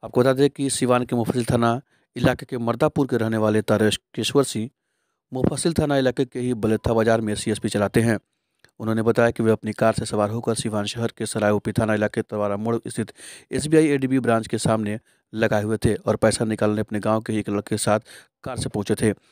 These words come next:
जहां से पैसा निकालकर झोले में रखकर एसबीआई ब्रांच के सामने खड़े कर अपनी कार में पैसा रखने के बाद गेट को लॉक कर बगल के दुकान में बैटरी के संबंध में बातचीत करने लगे। तब तक अज्ञात चोरों ने कार का शीशा तोड़कर चार लाख संतानवे हज़ार रुपये से भरा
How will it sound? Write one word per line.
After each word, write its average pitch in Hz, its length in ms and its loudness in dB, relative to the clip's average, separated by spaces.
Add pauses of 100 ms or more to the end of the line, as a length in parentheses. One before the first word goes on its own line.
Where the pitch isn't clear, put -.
(220)
जहां 143 140 4
से 151 80 -2
पैसा 156 240 2
निकालकर 147 360 2
झोले 127 240 0
में 127 120 0
रखकर 120 400 0
एसबीआई 117 360 0
ब्रांच 110 220 0
के 110 80 -4
सामने 110 360 -2
खड़े 113 180 2 (120)
कर 113 140 -4 (840)
अपनी 117 300 0
कार 123 280 2 (120)
में 113 180 -4
पैसा 113 280 2
रखने 113 240 -2
के 117 120 2
बाद 113 260 4
गेट 110 200 -2
को - 120 -2
लॉक 110 280 2
कर 110 140 -12 (100)
बगल 107 220 0
के 107 120 -2
दुकान 107 280 0
में 104 140 -4
बैटरी 110 260 -4
के 110 60 -4
संबंध 101 260 -4
में 104 80 -2
बातचीत 107 260 0
करने 101 200 -2
लगे। 104 240 2 (840)
तब 117 220 -2
तक 123 200 -10
अज्ञात 107 360 0
चोरों 104 280 -2
ने 101 140 -4 (120)
कार 101 180 -4
का 101 120 -4
शीशा - 280 0
तोड़कर 104 440 0
चार 135 280 2
लाख 117 200 -2
संतानवे 104 460 -2
हज़ार 101 100 2
रुपये 98 200 -6
से 101 160 -6
भरा 92 300 -2